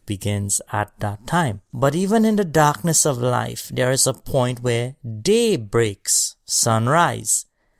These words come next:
and you have the brightness and the joy of life. So you have darkness or sadness followed by joy and brightness, right? You can look at that.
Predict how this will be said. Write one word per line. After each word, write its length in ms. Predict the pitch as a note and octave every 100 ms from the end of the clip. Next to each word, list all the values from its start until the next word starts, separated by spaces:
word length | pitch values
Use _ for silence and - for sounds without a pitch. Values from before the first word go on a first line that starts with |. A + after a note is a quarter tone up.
| _
and 180 | - C3
you 120 | B2+
have 360 | B2 C#3+ C3+ B2+
the 80 | B2
brightness 840 | G#2 A2+ C#3 C#3+ C#3 D3 C#3+ -
and 180 | B2+ A#2
the 80 | A2
joy 560 | G2+ - A2+ G#2+ G#2+
of 140 | G2+ G2
life. 460 | G2 G#2 A2 - _ _ _ _ _
So 180 | - C#3
you 180 | A#2+ A#2
have 440 | - D#3+ B2 C#3 _ -
darkness 640 | G#2+ B2+ C3+ - C#3+ D3+ E3+
or 100 | D3+
sadness 640 | - C3 A#2+ A#2 A#2+ -
followed 580 | - C3 A#2 A2+ A#2 G#2
by 220 | G#2+ G#2+
joy 480 | G#2 F#2+ A2 G#2+ G#2+
and 220 | G2+ G2
brightness, 760 | G2 G2 G2 G#2 G2+ - - -
right? 240 | A2 D3+ B3 _ _
You 140 | A#2+ A2
can 260 | B2 G#2+
look 160 | G#2+ -
at 120 | G2+
that. 200 | G2